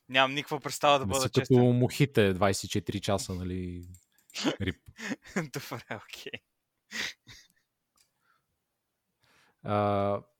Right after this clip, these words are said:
Speaker 2: и финален факт, а, за Шрек, че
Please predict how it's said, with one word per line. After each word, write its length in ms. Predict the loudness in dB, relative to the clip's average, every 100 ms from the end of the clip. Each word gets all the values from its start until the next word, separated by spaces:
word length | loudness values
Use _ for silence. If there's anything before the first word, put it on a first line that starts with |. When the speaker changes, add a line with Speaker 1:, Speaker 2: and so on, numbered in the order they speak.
| _ _ _ -4
Speaker 2:
и 580 | 2 4 4 4 2 -2 -12 _ _
финален 440 | -6 0 2 2 4
факт, 520 | 2 2 -4 -20 -20 _ _ _
а, 520 | -6 -2 0 0 -2 -6 -8
за 240 | -4 -2
Шрек, 520 | 0 2 2 0 -12 -20 _ _ _
че 680 | 2 4 6 6 4 2